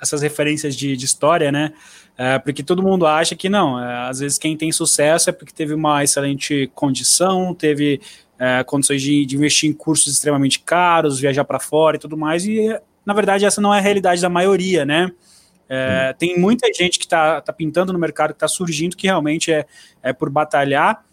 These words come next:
Speaker 1: é, não que os outros não batalhem, mas, assim, com menos condições consegue fazer igual, né? Eu acho isso bem legal. É,
Speaker 2: É,
Speaker 1: um pouco
Speaker 2: sem
Speaker 1: antes
Speaker 2: dúvida.
Speaker 1: de, ah, pode falar.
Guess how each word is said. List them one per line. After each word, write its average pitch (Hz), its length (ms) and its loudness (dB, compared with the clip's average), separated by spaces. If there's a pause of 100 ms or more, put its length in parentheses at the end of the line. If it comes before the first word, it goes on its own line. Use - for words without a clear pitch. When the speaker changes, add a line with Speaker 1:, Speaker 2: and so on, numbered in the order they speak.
(240)
Speaker 1:
é, 135 60 -4
não 165 160 2
que 214 100 -2
os 202 80 0
outros 202 240 0
não 190 100 0
batalhem, 175 440 2
mas, 147 160 0
assim, 160 240 0
com 165 120 -2
menos 170 520 0
condições 185 520 0
consegue 165 520 -2
fazer 156 340 -4
igual, 147 340 0
né? 127 140 -4
Eu 127 100 -6
acho 131 240 -6
isso 151 320 -4 (400)
bem 147 280 -2
legal. 131 420 -2 (640)
É, 147 260 2
Speaker 2:
É, - 100 -6
Speaker 1:
um 185 40 -2
pouco 254 300 0
Speaker 2:
sem 220 80 2
Speaker 1:
antes - 140 -2
Speaker 2:
dúvida. 175 220 -4
Speaker 1:
de, - 60 -20 (100)
ah, 139 80 -12 (280)
pode - 140 -16
falar. 127 160 -10